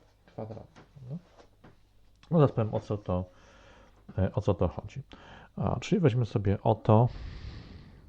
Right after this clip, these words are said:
ponieważ nie może być, e, drugiej nazwy takiej samej, bo już nauczyłem go, co to jest kwadrat, to nazwę drugą kwadracik, prawda? Oto kwadracik i tu mamy coś takiego jak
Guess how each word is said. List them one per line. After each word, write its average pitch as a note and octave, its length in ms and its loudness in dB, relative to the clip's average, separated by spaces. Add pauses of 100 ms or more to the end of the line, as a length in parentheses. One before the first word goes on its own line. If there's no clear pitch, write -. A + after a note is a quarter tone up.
(1160)
ponieważ A#2 300 6
nie B2 120 6
może D3+ 280 10
być, A2+ 420 6
e, F#2+ 280 4
drugiej A2+ 340 2
nazwy G2+ 340 4
takiej G#2 320 -2
samej, F2 380 2
bo F#2 80 4
już E2+ 120 2
nauczyłem F2+ 440 2
go, F2+ 100 0
co - 60 -10
to F2+ 80 -2
jest D#2+ 160 -6
kwadrat, F2 540 0 (460)
to G#3+ 100 -8
nazwę A2+ 340 2
drugą G2+ 400 2
kwadracik, - 840 -4 (720)
prawda? - 280 -4 (720)
Oto - 220 2
kwadracik G2 840 -2 (960)
i A3 80 -4
tu A2 140 2
mamy G#2+ 240 4
coś - 200 -2
takiego A2 440 -2
jak F2 380 2